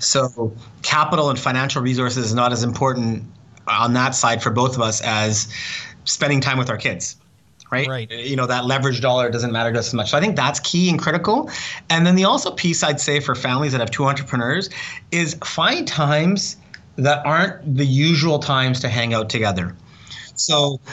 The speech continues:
Speaker 1: my wife and I will spend time in the mornings together, you know what I mean? Or go for lunch together and spend the afternoon together. And then I'll spend the evening working.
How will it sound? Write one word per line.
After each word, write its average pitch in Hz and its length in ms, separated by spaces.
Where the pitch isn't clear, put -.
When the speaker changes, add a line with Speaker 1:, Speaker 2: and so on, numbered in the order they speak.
Speaker 1:
my 175 160
wife 214 240
and 202 100
I 175 140
will 143 320
spend 147 320
time 151 280
in 147 60
the 151 80
mornings 151 340
together, 107 520
you 123 80
know 123 80
what 139 80
I 151 60
mean? 160 40
Or 135 240
go 151 480
for 151 220
lunch 139 400
together 107 560
and 117 360
spend 156 280
the 147 80
afternoon 139 600
together. 214 440
And 151 160
then 151 180
I'll 170 100
spend 156 300
the 151 80
evening 143 340
working. 127 420